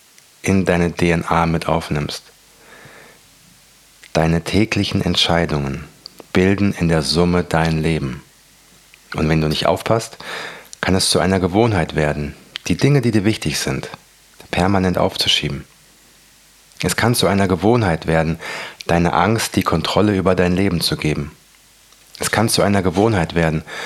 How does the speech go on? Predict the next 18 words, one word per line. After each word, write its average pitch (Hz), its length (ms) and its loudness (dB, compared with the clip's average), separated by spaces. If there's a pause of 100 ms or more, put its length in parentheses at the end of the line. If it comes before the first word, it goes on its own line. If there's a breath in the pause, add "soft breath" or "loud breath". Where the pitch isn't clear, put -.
(520 loud breath)
keine 110 400 2
Entscheidungen 98 560 0
zu - 140 -4
treffen. - 400 -6 (1800)
Dann 82 120 0
kommt 113 280 0
wieder 95 180 2
die 85 100 0
alte 90 240 2
Stimme 110 380 0 (580 loud breath)
in 87 120 -2
deinem 85 280 0
Kopf - 300 -2
ins 78 120 0
Spiel, 78 460 -2 (160)
die 85 60 -2
dir 87 120 2
einredet, 90 600 0